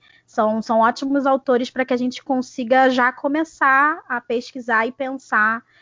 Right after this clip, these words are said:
mesmo em relação a esse assunto da, da, da sócio-interação, né? Do interacionismo, do construtivismo,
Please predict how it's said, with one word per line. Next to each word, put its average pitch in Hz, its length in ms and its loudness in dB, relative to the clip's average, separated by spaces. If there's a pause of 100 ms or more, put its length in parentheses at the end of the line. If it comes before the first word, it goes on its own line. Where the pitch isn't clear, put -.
(200)
mesmo 208 640 -6
em 208 160 -8
relação 208 540 -2
a 208 100 -6
esse 208 200 -10
assunto 220 540 -8
da, 202 320 0
da, 180 500 -2
da 180 200 -6
sócio-interação, 214 1400 -2
né? 196 400 -8
Do 185 140 -14
interacionismo, 196 960 -6
do 196 100 -12
construtivismo, 196 1300 -10